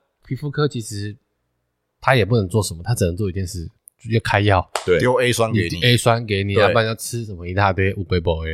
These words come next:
Speaker 2: 嗯。
Speaker 1: 啊，我哥吃有没有用？有用。
Speaker 2: 哦。
Speaker 1: 就是压-，压抑下来。可是
Speaker 2: 嗯。
Speaker 1: 他吃到一个事情，就是他吃到胃溃疡。
Speaker 2: 哇。
Speaker 3: 哦，A 酸。
Speaker 1: 对，很严重。
Speaker 2: 别的地方出问题。
Speaker 1: 对，别的地方出问题。然后自此之后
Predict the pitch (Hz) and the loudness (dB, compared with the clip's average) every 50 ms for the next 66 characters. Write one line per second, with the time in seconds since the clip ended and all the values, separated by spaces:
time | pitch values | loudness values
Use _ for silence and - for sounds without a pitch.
0 | 78 - - 117 110 120 - 101 107 _ _ - 113 104 - 151 151 - - 143 | -8 -8 -6 -2 0 0 0 0 -2 _ _ -4 -4 0 2 2 2 2 2 2
1 | 139 117 101 110 104 107 110 101 95 87 90 82 82 85 95 92 85 - _ _ | 2 2 2 0 0 0 0 0 -2 -8 -12 -10 -4 -2 -2 -2 -4 -6 _ _
2 | _ _ _ - - - 78 87 120 127 147 147 101 101 185 170 147 135 127 135 | _ _ _ -10 -4 0 2 4 4 4 4 2 0 -2 -2 0 2 4 4 2
3 | 123 131 143 131 135 135 127 113 - 127 104 87 82 82 85 - - - - 151 | 4 4 4 4 4 2 0 2 2 4 4 4 2 -2 -2 2 4 6 6 8
4 | 156 143 - - - _ _ _ _ - - 151 - - 143 143 135 147 127 113 | 6 6 4 0 -6 _ _ _ _ -4 -2 -2 0 0 0 4 4 6 6 4
5 | 95 - 113 113 113 120 110 - 120 107 - 98 92 - 98 - - 104 98 95 | 2 0 -8 -10 -8 -8 -8 -8 -10 -12 -12 -14 -16 -14 -14 -12 -12 -12 -12 -14
6 | 95 - 123 - - 123 117 117 113 113 107 95 - 104 90 82 - - - - | -12 -12 -8 -4 -2 0 2 2 2 0 -2 0 2 0 0 0 -2 -8 -12 -20
7 | _ _ _ _ _ - 131 151 - - 82 87 90 85 85 85 82 80 78 76 | _ _ _ _ _ -16 -14 -12 -6 0 2 4 4 4 4 4 2 2 0 0
8 | - - 87 82 - - 104 98 - - 98 123 110 98 90 101 _ _ _ - | -2 -2 -2 -6 -8 -10 -10 -8 -2 4 4 4 4 4 0 -6 _ _ _ -6
9 | - - 120 107 95 101 101 98 107 104 117 113 98 98 107 92 104 90 98 90 | -2 0 0 0 2 2 2 2 2 4 4 4 4 4 2 -2 -2 0 0 -2
10 | 90 - - - 170 208 165 147 139 135 156 151 127 139 180 170 135 151 156 147 | -2 -2 -4 0 0 0 0 0 -2 2 4 4 4 6 4 4 2 0 -2 -2
11 | 139 139 127 113 110 123 151 156 - _ _ _ _ _ - - 220 165 127 - | -2 -4 -4 -4 -6 -8 -8 -8 -12 _ _ _ _ _ -12 -6 -6 -6 -6 -6
12 | - 101 92 98 - 107 110 117 117 95 90 | -8 -10 -10 -8 -4 -2 2 2 2 2 0